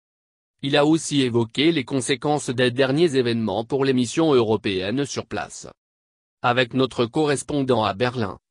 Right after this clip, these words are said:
Pascal Thibault. Nous sommes allés ensemble au Mali, nous y poursuivrons ensemble notre mission, a assuré la ministre de la Défense allemande Annegret Kramp-Karrenbauer.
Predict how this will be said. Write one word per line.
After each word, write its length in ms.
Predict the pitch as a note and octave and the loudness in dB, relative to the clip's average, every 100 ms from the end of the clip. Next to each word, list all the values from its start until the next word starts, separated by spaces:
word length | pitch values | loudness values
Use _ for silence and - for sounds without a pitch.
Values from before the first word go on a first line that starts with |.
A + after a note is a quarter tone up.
| _ | _
Pascal 420 | D3 - C#3+ C#3+ | -8 -2 -2 -2
Thibault. 380 | C#3+ C3 G#2+ - _ _ _ _ _ _ - | -6 -4 -4 -6 _ _ _ _ _ _ -2
Nous 160 | C3 | -2
sommes 340 | C3 F3 C#3 B2 | 0 -2 0 0
allés 240 | C#3+ F3 | 2 4
ensemble 540 | D#3+ B2+ - E3 F3 C3+ | 2 0 -2 -2 2 0
au 60 | |
Mali, 380 | G#2+ A2 G#2+ D3 _ _ | 2 0 -2 -6 _ _
nous 300 | B2+ A#2+ A2+ | -2 -2 -2
y 80 | A2+ | -4
poursuivrons 680 | C3 A#2+ - D3 B2 C3 C3 | -4 -6 -4 -4 0 0 0
ensemble 600 | G2 F#2+ - D3 A#2+ A2+ | -2 -4 0 0 2 0
notre 320 | A#2 C3 B2+ | 0 2 0
mission, 580 | C3 B2+ - C3+ D#3 A3 _ _ | 0 -2 -2 -4 -4 -6 _ _
a 200 | C#3 B2+ - | 2 2 0
assuré 400 | B2 - C#3+ A#2+ | -2 0 0 0
la 140 | G#2+ | 0
ministre 580 | G#2 G2+ A#2 D#3 - D3 | -2 -2 -2 -4 -6 -4
de 80 | B2+ | -2
la 140 | A#2+ | -2
Défense 560 | A#2 C3 - A#2 B2+ B2+ | -4 -6 -2 -2 0 0
allemande 440 | A#2 A#2 C3+ D#3+ | 0 2 2 2
Annegret 460 | B2+ A#2 A2+ B2+ - | 0 0 0 -2 -4
Kramp-Karrenbauer. 1120 | - B2+ D#3 - C#3+ C3 A#2 G#2 F#2 F2+ | -2 -2 -2 -2 -2 0 0 -2 -2 -6